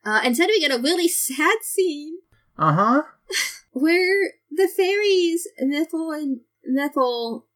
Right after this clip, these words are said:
Speaker 1: are like, "Hey, now that the Jaku King is defeated and the Field of Light and the Field of Rainbow are gone, this is the end of our duty.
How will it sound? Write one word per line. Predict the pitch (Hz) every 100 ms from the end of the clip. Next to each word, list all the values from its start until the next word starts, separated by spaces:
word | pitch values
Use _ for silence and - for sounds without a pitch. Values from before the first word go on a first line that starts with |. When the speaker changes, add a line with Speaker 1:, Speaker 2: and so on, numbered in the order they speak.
| _ _
Speaker 1:
are | 269 269
like, | 277 277 233 -
"Hey, | 247 294 294 269 254 254 240 _ _ _
now | 254 277 285 294
that | 285 277 269 254 -
the | 233 254
Jaku | 247 254 277 247
King | 254 254
is | 233 -
defeated | - 233 214 208 208
and | 214 226
the | 220
Field | - 240 233
of | 220
Light | 214 220
and | 208
the |
Field | 226 220
of | 214
Rainbow | 208 226 220 190 190
are |
gone, | 208 208 202 208 220 _ _ _ -
this | 240 269
is | 262
the | 254
end | 254 269
of | 262
our | 254
duty. | 233 254 233 190 190 233 240